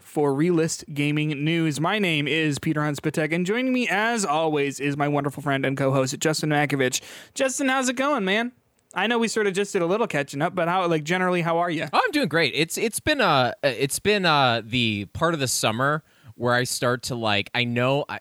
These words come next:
Speaker 2: I know I'm a teacher and I know I get summers off and everyone's always like, "Oh, that's so great for you, get your summers off."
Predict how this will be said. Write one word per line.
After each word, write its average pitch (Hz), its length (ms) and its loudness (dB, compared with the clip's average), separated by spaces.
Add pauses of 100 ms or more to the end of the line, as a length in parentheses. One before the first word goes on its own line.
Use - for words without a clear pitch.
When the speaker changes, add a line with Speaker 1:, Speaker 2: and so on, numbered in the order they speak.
Speaker 2:
I 117 120 -4
know 120 140 0
I'm 139 100 -4
a - 20 -6
teacher 101 460 -4
and 82 80 -4
I 87 80 -2
know 95 140 -4
I 107 40 -2
get 117 160 -6
summers 101 400 -6
off 80 300 0
and 85 100 -2
everyone's 85 320 -2
always 85 220 0
like, 85 200 -4
"Oh, 135 200 4
that's 123 180 2
so 120 180 4
great 120 300 4
for 120 140 2
you, 104 120 4
get 101 200 2
your 101 120 0
summers 101 440 2
off." 87 240 2